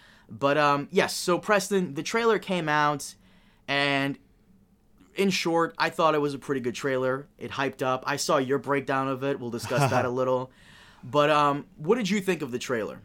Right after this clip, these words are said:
Speaker 2: Um, it, it, wa-, it was a good, exciting trailer. I think it's, you know, they don't have much to work with because, I mean, not in the sense that, uh, there's not gonna be a lot of action this season. I think there's gonna be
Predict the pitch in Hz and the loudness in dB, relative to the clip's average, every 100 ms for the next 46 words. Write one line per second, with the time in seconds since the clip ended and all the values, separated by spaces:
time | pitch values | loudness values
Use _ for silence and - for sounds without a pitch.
0 | - _ _ - - - - - 180 180 | -20 _ _ -20 -20 -20 -12 4 4 4
1 | 180 208 208 208 - 202 202 190 165 220 | 0 2 4 4 6 8 8 8 10 10
2 | 214 - 180 151 - 180 175 151 127 143 | 10 8 6 6 2 6 6 6 4 2
3 | 165 156 - - 151 135 - - _ _ | 0 -2 -4 -2 -2 -2 -6 -10 _ _
4 | _ _ _ _ - 151 135 123 113 _ | _ _ _ _ -6 -2 0 -2 -6 _
5 | _ _ _ _ _ _ - 156 165 160 | _ _ _ _ _ _ 0 2 4 4
6 | 156 123 135 135 - 131 110 117 120 135 | 4 4 2 0 -2 -2 -2 -4 0 -2
7 | 135 131 120 135 123 113 139 143 135 160 | -2 -6 -4 0 0 0 0 2 6 6
8 | 156 139 - 139 131 - 127 113 - - | 6 0 0 0 0 -2 -2 -4 -6 -6
9 | 120 110 104 98 - _ _ _ - 120 | -4 -2 -4 -8 -14 _ _ _ -8 0
10 | 151 135 131 120 117 117 107 - 120 117 | 2 2 0 -4 -2 -2 -4 -4 -4 -4
11 | - 135 131 - 139 131 135 113 123 110 | -4 -4 -4 -4 -4 -2 -2 -2 -6 -6
12 | 117 110 110 110 | -6 -6 -6 -8